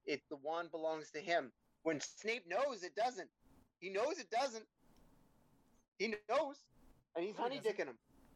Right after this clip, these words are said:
Speaker 2: Well, kind of.
Speaker 1: He says,
Speaker 2: So
Speaker 1: he assures him that the sword, that it, the wand is his.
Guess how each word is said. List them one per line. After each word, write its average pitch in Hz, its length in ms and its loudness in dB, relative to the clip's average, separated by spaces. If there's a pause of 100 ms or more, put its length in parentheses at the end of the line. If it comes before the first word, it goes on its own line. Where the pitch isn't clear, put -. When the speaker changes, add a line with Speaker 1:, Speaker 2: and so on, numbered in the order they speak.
(1400)
Speaker 2:
Well, 190 240 0
kind 180 220 -4
of. 185 60 0
Speaker 1:
He 185 200 -6 (100)
says, 196 120 2
Speaker 2:
So 190 200 -2
Speaker 1:
he 180 140 0
assures 226 540 -2
him 143 360 -6
that 156 220 4
the 147 80 -12
sword, 185 340 -2
that 151 120 2
it, 156 140 -6
the 147 80 -6
wand 160 240 0
is 143 120 -4
his. 160 260 0